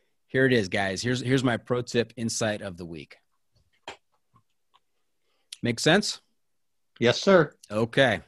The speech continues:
Speaker 1: All right. Well, let's, let's go back in time a little bit and kind of set the stage for our listeners.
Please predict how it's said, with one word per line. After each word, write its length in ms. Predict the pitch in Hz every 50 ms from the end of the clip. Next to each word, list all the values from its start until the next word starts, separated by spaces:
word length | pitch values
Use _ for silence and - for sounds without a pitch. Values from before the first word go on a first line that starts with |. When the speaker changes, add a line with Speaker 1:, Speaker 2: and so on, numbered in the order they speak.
| _ _ _ _ -
Speaker 1:
All 140 | 101 104 110
right. 300 | 107 104 98 90 87 - _ _ - - - - - _ _ _
Well, 120 | - 127 160
let's, 260 | 240 233 - - -
let's 180 | 185 220 -
go 200 | - - 285 262
back 320 | 240 190 214 214 226 214 -
in 100 | 208 180
time 320 | - - 190 175 185 190
a 60 | 170
little 220 | 151 139 143 127 120
bit 420 | 110 104 120 120 135 143 - - 151
and 220 | 135 127 120 120
kind 180 | 117 - 156 165
of 80 | 135 -
set 240 | - - 156 165 -
the 80 | 127
stage 720 | 117 - - - - 156 165 160 139 123 113 104 - - - -
for 260 | - - - 135 127
our 160 | 117 117 113
listeners. 640 | 107 107 131 143 - - 123 107 98 98 98 - -